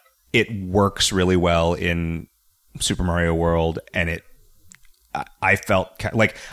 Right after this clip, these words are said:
I never really knew whether I was standing in a place that was safe to stand when the thing rotated back or not. Like, I, I made it all the way to the end of that level, and then I was just like, "Well, I still don't really understand how this works,"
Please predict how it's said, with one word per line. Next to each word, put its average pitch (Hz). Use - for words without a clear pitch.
I 127
never 123
really 104
knew 90
whether 95
I 90
was 87
standing 87
in 82
a 82
place 82
that 85
was 85
safe -
to -
stand 82
when 82
the 78
thing 87
rotated 113
back 120
or 117
not. 113
Like, 101
I, 92
I 85
made 98
it 104
all 104
the 123
way 127
to 135
the 131
end 131
of 123
that 120
level, 95
and 95
then 92
I 92
was 92
just 92
like, 85
"Well, 113
I 101
still 107
don't 92
really 92
understand 90
how 101
this 101
works," 104